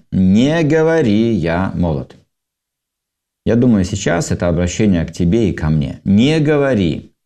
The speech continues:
что ты там несовершенен. Не говори, что у тебя нет авторитета.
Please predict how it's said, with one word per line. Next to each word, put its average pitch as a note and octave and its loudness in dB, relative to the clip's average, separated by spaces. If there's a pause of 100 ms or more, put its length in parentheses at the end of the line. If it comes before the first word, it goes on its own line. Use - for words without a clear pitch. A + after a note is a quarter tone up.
(100)
что - -8
ты A2 0
там D#2 0
несовершенен. F2+ -2 (100)
Не B2 2
говори, C#3 2
что - -4
у E2 -2
тебя F2 0
нет A#2+ 0
авторитета. F#2+ -4